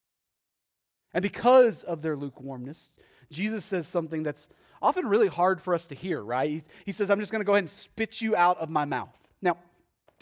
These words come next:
I'm typically a fan of the English Standard Version and how it translates things. That's a, there's a very real reason why we choose as a church to use that, uh, for our, all of our public teaching.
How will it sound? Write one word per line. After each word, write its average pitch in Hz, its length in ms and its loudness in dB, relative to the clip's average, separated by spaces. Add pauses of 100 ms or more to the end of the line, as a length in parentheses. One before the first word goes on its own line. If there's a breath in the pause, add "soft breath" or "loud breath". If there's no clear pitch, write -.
(380 loud breath)
I'm 254 140 0
typically 262 680 -2
a 170 80 -6
fan 208 480 -2 (220 loud breath)
of 185 100 -4
the 185 80 -6
English 196 280 -4
Standard 190 260 -4
Version 185 320 -4
and 160 100 -4
how 170 120 4
it 156 100 -4
translates 180 460 -4
things. 196 160 -6
That's 151 160 -10
a, 151 200 -8
there's 170 220 -4
a 139 120 -10 (240 loud breath)
very 202 220 2
real 175 200 0
reason 160 280 -2
why 170 80 2
we 156 100 -2
choose 185 340 -8
as 156 160 -6
a 151 40 -12
church 165 360 -6
to 156 80 -12
use 156 240 -6
that, 165 220 2 (200 loud breath)
uh, 147 280 4 (100)
for 156 260 -2
our, 143 180 2
all 160 180 2
of 156 60 0
our 156 80 0
public 160 360 -4
teaching. 214 360 -10